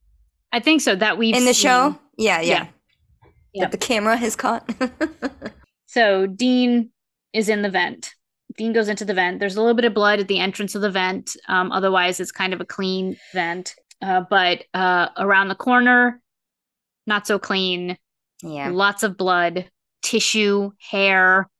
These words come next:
Speaker 1: maybe bits of bone. I couldn't really see, but there's a lot. There's a definitely
Speaker 2: Evidence
Speaker 1: a
Speaker 2: that something gruesome happened right
Speaker 1: there's some
Speaker 2: there.
Speaker 1: carnage. Yep. So that's how that scene ends.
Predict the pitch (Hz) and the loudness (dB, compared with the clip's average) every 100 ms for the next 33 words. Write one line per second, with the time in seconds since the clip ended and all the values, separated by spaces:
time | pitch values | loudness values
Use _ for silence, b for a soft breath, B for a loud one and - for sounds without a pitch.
0 | _ _ - 190 196 196 202 202 185 190 | _ _ -2 -2 0 -2 -2 -4 -2 0
1 | 190 190 180 - 196 170 180 180 175 - | 2 0 -4 -4 -4 -2 -2 -2 -2 -4
2 | 190 180 180 180 185 185 180 180 180 175 | -2 0 -2 -2 0 0 -2 -2 2 2
3 | 180 - 196 190 180 185 170 - _ _ | 0 -4 0 0 0 0 -2 -6 _ _
4 | _ _ 196 277 - 262 247 233 226 220 | _ _ 0 2 2 2 4 4 2 2
5 | 202 196 190 214 190 208 196 185 180 175 | 4 2 0 -4 -2 -2 0 2 2 2
6 | 170 160 160 160 _ _ _ _ - 143 | -4 -4 -8 -12 _ _ _ _ -8 -8
7 | - 143 156 - - _ _ - 180 175 | -6 -10 -10 -14 -20 _ _ -10 -8 -6
8 | - - - 190 175 160 151 185 - - | -6 -8 -4 -4 -4 -6 -14 -12 -10 -12
9 | _ _ _ 175 160 - _ _ _ _ | _ _ _ -10 -10 -10 _ _ _ _
10 | _ _ 175 160 170 170 190 175 180 202 | _ _ -8 -4 -4 -4 -4 -2 0 0
11 | 196 - 180 160 165 - 160 131 131 - | -2 -10 -12 -12 -14 -14 -12 -12 -14 -16
12 | - | -20